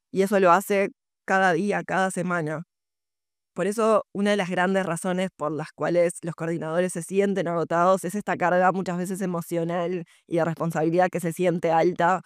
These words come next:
cuando no están claros los procesos, cuando del lado de los equipos aparecen reclamos por eso es fundamental formar una red de apoyo, de aprender de experiencias de otros coordinadores, de invertir en formación propia y de rodearse de herramientas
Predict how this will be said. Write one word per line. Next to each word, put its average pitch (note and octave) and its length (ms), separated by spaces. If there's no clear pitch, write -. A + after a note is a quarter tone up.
cuando E3 260
no D#3+ 80
están G3 240
claros F#3 260
los E3 120
procesos, E3+ 640
cuando D#3+ 580
del D#3+ 280
lado F3+ 280
de F3 120
los D#3+ 240
equipos F#3 420
aparecen E3+ 480
reclamos F3 720
por G3 80
eso G#3 160
es A3 160
fundamental F#3 540
formar F#3+ 400
una F#3+ 180
red F3 360
de F3 120
apoyo, F#3 560
de F3 120
aprender E3+ 380
de G#3+ 60
experiencias F3 840
de F3+ 100
otros G3 180
coordinadores, E3+ 840
de D#3+ 80
invertir F3 420
en G#3 160
formación F3+ 480
propia E3+ 360
y F3 60
de E3+ 140
rodearse F3 400
de - 20
herramientas E3+ 520